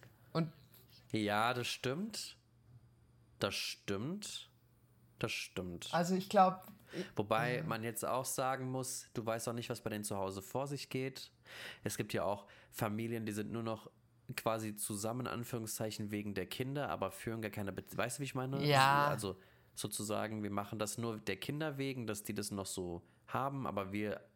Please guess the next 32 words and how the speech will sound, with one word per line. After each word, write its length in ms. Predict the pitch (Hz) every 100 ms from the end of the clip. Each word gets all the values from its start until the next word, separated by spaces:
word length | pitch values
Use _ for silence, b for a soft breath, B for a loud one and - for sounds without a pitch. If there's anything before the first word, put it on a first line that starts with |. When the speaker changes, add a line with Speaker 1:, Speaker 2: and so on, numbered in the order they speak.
| -
Speaker 2:
sind 320 | 98 95 -
getrennt, 680 | 95 - - 110 135 - - - - 147 -
Speaker 1:
Ja, 200 | 185 165
Speaker 2:
weißt 220 | 160 160
Speaker 1:
ja. 80 | 170
Speaker 2:
du? 60 | 185 B B B B B B - - -
Ich 160 | 104 110
weiß 260 | 107 117
nicht, 140 | 117 110
ob 120 | 104
das 160 | 110
der 120 | - 95
Fall 280 | 113 127
ist. 220 | 107 127 113
Natürlich 400 | - 110 104 107 - -
wissen 320 | 110 117 117
wir 100 | 104
das 160 | 98 -
alle 180 | 107 131
nicht, 200 | 123 107
weil 100 | 95
wir 80 | 98
so 80 |
tief 280 | 95 - 110
nicht 160 | 104 -
geguckt 480 | - - 156 - -
haben 340 | 151 151 147
oder 380 | 95 92 87 - -
das 180 | 92
gar 140 | - 90
nicht 140 | 92
mitbekommen. 500 | 123 - - 117 117